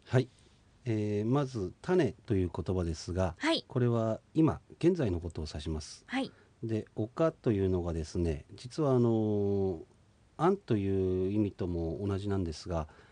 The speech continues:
Speaker 1: えー、この丘というのはいるということで、えー、複数形の、えー、アン、アン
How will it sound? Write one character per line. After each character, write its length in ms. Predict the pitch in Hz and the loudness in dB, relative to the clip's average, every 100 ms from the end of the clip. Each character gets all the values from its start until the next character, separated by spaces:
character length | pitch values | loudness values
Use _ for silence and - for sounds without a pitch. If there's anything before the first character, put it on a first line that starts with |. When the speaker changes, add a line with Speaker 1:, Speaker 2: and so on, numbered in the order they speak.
| _ - | _ -8
Speaker 1:
え 280 | 107 104 | -4 -4
ー、 20 | 98 | -2
こ 120 | 127 | 2
の 120 | 110 | 2
丘 200 | 104 262 | 2 -2
と 160 | 262 120 | 0 2
い 60 | |
う 80 | 98 | 2
の 140 | 92 85 | 2 0
は 80 | |
い 120 | 85 110 | 0 0
る 140 | 165 | 0
と 160 | - 98 | 0 0
い 160 | 90 | 0
う 60 | 85 | -2
こ 160 | - | -6
と 160 | 82 85 | -6 -2
で、 260 | 90 78 - _ - | -2 -2 -6 _ -12
え 120 | 90 | -10
ー、 20 | |
複 240 | - - 160 | -10 -4 -4
数 200 | - 170 | -2 -2
形 300 | - 131 - _ _ _ _ _ _ | 0 -2 -4 _ _ _ _ _ _
の、 300 | 139 160 - - | 2 4 2 -6
え 840 | 107 95 92 90 90 87 87 87 - _ _ | -6 -4 -2 -4 -4 -4 -4 -6 -8 _ _
ー、 40 | 139 | -2
ア 60 | |
ン、 300 | 147 123 101 - | 2 2 0 -2
ア 100 | |
ン 100 | 147 | 0